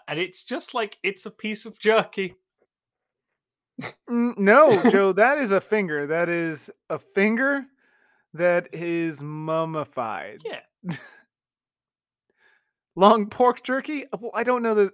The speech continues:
Speaker 2: necessarily that came from a human. We find out it comes from something, it, and we get a name, and I forgot to write it down, but
Speaker 1: I, I have the name. We'll, we'll
Speaker 2: Okay, uh, that doesn't matter. We're not gonna find that out right now.
Speaker 1: I mean, you say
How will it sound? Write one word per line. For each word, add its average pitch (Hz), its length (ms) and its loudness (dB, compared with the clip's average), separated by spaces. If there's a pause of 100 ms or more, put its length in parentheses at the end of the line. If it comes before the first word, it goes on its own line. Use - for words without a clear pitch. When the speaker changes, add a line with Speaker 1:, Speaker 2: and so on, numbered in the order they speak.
Speaker 2:
necessarily 175 460 -2
that 160 140 0
came 175 180 -6
from 156 200 -8
a 143 40 -8
human. 135 640 -10 (560)
We 190 80 0
find 247 240 0
out 226 140 0 (180)
it 196 100 0
comes 226 240 -2
from 214 160 -4
something, 202 640 0 (100)
it, 190 140 -2 (140)
and 185 180 -2
we 185 40 -2
get 190 140 0
a 185 60 -2
name, 165 260 -4
and 135 60 -6
I - 20 -8
forgot 143 280 -4
to 135 40 -14
write 135 180 -2
it 113 140 -10
down, 113 380 -4
but 151 220 0 (260)
Speaker 1:
I, 113 260 -4
I 123 120 -8
have 117 220 -10
the - 100 -14
name. 101 260 -18 (100)
We'll, 113 260 -16 (120)
we'll 123 180 -12 (120)
Speaker 2:
Okay, 170 340 0
uh, 175 220 6
that 202 180 6
doesn't 190 260 2
matter. 175 300 2
We're 170 80 0
not 170 160 0
gonna 165 120 -4
find 160 280 -2
that 147 140 0
out 139 240 0 (920)
right 131 360 -6
now. 101 320 -14 (600)
Speaker 1:
I 196 100 -8
mean, 220 220 -6
you 226 380 -4
say 170 580 -4